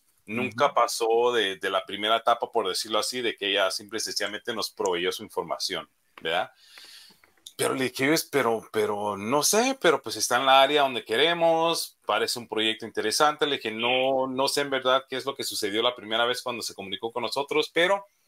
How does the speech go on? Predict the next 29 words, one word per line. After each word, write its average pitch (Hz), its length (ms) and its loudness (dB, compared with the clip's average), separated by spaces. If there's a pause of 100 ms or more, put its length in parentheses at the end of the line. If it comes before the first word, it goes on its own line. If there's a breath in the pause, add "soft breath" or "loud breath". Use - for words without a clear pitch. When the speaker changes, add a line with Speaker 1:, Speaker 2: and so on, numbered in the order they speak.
(560 loud breath)
Speaker 1:
le 131 100 0
dije 143 100 -6
a - 20 0
mi 131 60 -4
esposa, 131 340 -2
"Pues 127 140 -2
le 135 60 2
voy 156 140 6
a 196 60 2
marcar, 160 400 2
¿no?". 170 220 -8 (280)
<clears throat> - 300 -6 (1120)
Le 113 140 0
marco, 165 400 6
no 127 160 -4
contesta, 156 720 2 (340 soft breath)
me 113 240 0
regresa 135 380 2
la 143 100 2
llamada 127 300 4
unos 143 140 -2
minutos 143 420 -4
y 120 40 -6
me 127 80 -2
dice, 117 200 0
"Oye, 175 220 4 (840)
¿qué 156 80 -2
está 160 180 2
pasando?". 170 580 2